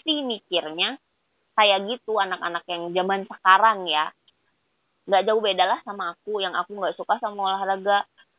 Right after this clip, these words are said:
"Ah, ini ngoream olahraga," gitu. "Mau ngapain sih olahraga?" gitu, Kak. Gitu. Dan nggak semua orang ahli atau dalam olahraga. Aku nggak ahli gitu di olahraga.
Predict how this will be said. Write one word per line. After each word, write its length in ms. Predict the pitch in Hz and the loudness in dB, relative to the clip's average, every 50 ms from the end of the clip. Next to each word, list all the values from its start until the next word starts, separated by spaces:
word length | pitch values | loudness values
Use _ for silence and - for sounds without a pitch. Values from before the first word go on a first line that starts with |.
| _ | _
"Ah, 400 | - 262 247 214 220 208 170 156 | 0 2 2 4 4 2 0 0
ini 140 | 170 196 214 | -2 -2 0
ngoream 420 | 196 190 190 175 175 180 202 208 | 2 4 4 6 6 6 4 4
olahraga," 560 | 196 185 185 185 185 185 180 180 180 196 208 190 | 4 2 2 2 2 2 0 0 0 -2 -2 -2
gitu. 240 | 170 165 - - 131 - | -4 -8 -10 -12 -14 -8
"Mau 160 | 170 180 170 | 0 4 4
ngapain 320 | 180 - 190 190 214 214 202 | 4 4 2 0 -2 -4 -4
sih 160 | - 240 226 | -2 2 2
olahraga?" 540 | 196 196 196 185 185 185 185 185 202 208 190 | 4 4 4 2 2 0 0 -2 -4 -6 -6
gitu, 220 | 185 165 - - - | -8 -12 -16 -18 -20
Kak. 160 | - - - _ _ _ _ _ _ _ - - _ - - - - - - - - - - | -20 -20 -20 _ _ _ _ _ _ _ -20 -20 _ -20 -20 -20 -20 -20 -20 -20 -20 -20 -16
Gitu. 680 | - - - - - - 208 226 226 220 214 220 247 - - _ _ _ | -16 -16 -16 -16 -8 -4 -2 -2 -2 -2 -4 -6 -10 -12 -16 _ _ _
Dan 240 | - 202 208 208 196 | -4 -2 -2 -2 0
nggak 220 | 208 185 202 220 226 | -2 -4 -4 -4 -6
semua 480 | 226 226 226 226 226 220 214 220 226 | -8 -8 -6 -4 -2 -2 0 0 0
orang 320 | 233 233 226 233 233 233 - _ _ _ _ _ | 0 -2 -4 -6 -8 -12 -14 _ _ _ _ _
ahli 400 | - 302 339 311 320 320 320 311 302 | 2 2 2 2 0 -2 0 0 0
atau 180 | 294 277 311 277 | 0 -2 -2 -2
dalam 320 | 254 269 262 254 254 240 | 0 2 2 2 0 0
olahraga. 640 | - 254 240 233 254 233 233 240 240 - - 214 - | 2 2 2 2 2 0 -2 0 4 4 4 4 4
Aku 80 | 240 285 339 | 2 2 2
nggak 160 | - - - 226 | 4 4 4 2
ahli 340 | 269 262 240 247 254 285 240 | 2 0 -6 -8 -8 -10 -10
gitu 240 | 185 175 - - 165 | -12 -12 -12 -12 -10
di 80 | 180 175 | -8 -6
olahraga. 720 | 123 131 160 165 151 - - 175 190 190 - 165 - - | -4 -4 -2 -4 -4 -6 -8 -10 -10 -10 -10 -10 -10 -10